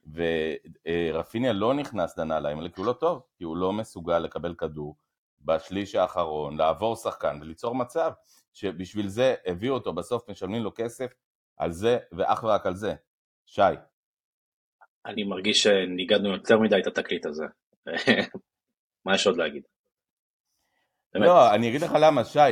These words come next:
Speaker 1: לא בדיוק ניגדנו את התקליט הזה, כי במהלך העונה היו קטעים שאמרנו, "אתה יודע מה, הוא משתדל, הוא מנסה, זה יבוא, אולי זה שם." בסוף אתה אומר, "רבאק, אול-, אולי זה לא שם, אולי אין לו, אין לו, הוא לא מסוגל לעבור שחקן בהתקפה."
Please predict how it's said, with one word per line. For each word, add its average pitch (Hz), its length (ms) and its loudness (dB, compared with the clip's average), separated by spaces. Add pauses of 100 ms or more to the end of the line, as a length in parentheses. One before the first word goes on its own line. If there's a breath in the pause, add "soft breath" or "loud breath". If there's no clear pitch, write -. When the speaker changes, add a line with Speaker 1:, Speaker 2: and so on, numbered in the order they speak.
Speaker 1:
לא 110 140 0
בדיוק 147 280 -4
ניגדנו 143 260 2
את 139 100 -6
התקליט 117 380 -6
הזה, 113 220 -2
כי 104 120 -8
במהלך 101 440 0
העונה 139 180 0
היו 135 100 -2
קטעים 131 260 -6
שאמרנו, 120 400 0
"אתה 92 140 -4
יודע 120 320 2
מה, 120 220 2
הוא 90 160 -2
משתדל, 104 680 -4
הוא 95 120 -8
מנסה, 104 720 -4
זה 90 140 -8
יבוא, 101 440 -2
אולי 104 280 -2
זה 98 160 -10
שם." 107 320 0 (680)
בסוף 127 460 0
אתה 151 220 2
אומר, 147 320 2
"רבאק, 175 380 0
אול-, 104 200 -6
אולי 104 260 0
זה 156 100 0
לא 226 160 0
שם, 101 360 -4
אולי 113 280 2
אין 170 300 0
לו, 127 180 0
אין 147 160 -2
לו, 151 60 -2
הוא 101 140 -2
לא 98 180 0
מסוגל 101 360 -4
לעבור 101 280 0
שחקן 113 380 -6
בהתקפה." 117 540 0